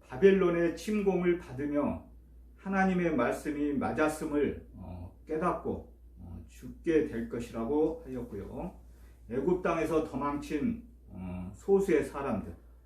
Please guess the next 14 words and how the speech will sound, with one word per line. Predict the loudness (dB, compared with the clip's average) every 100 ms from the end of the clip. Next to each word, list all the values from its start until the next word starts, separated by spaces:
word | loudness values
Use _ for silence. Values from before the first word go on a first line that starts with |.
| -18
어, | -16 -10
이십칠 | -8 -8 -10 -10 -8
절에 | -4 -2 -2
나와 | -2 -4
있는데요. | -4 -6 -8 -10 -12 -14 -18 -20 -20 -20 -14
애굽 | -6 2 2 2
땅에서 | -2 0 2 2
도망친 | 2 -2 -2 -4 -4 0 0 -2
소수의 | -10 4 4 6 6 6 4
사람들은 | -2 -2 -2 -2 2 2 0 -8 -20 -20 -20 -20 _ -10
애굽이 | -2 2 6 8 8 4 -2 -18 -20 -20 _ -20 -12
바벨론의 | 0 2 6 6 6 0
공격을 | -2 0 4 6 4
받아 | 2 -2 0 0